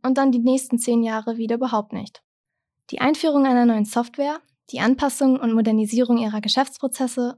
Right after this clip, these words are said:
und die Schaffung einer frischen, neuen Unternehmenskultur sind für Ihr Unternehmen enorm aufwendig. Und sie verlangen Ihren Teams einiges ab.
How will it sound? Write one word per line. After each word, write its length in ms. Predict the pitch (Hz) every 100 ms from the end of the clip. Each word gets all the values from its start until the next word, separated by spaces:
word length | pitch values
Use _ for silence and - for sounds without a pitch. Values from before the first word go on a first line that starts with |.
| -
und 180 | 302 339
die 60 |
Schaffung 400 | 269 254 254 254
einer 180 | 226 202
frischen, 560 | - 269 254 254 247 226
neuen 260 | 214 233
Unternehmenskultur 920 | 226 214 214 233 220 - 214 226 220 277 _ _ -
sind 180 | - 214
für 140 | 247
Ihr 160 | 240 240
Unternehmen 520 | 220 220 226 262 262
enorm 480 | 226 214 220 254 262
aufwendig. 680 | 240 240 208 196 202 - _ _ _ _
Und 180 | 262 285
sie 80 | 269
verlangen 320 | 240 226 233
Ihren 240 | 220 208
Teams 400 | 214 269 294 277 -
einiges 400 | 240 262 233 -
ab. 160 | 208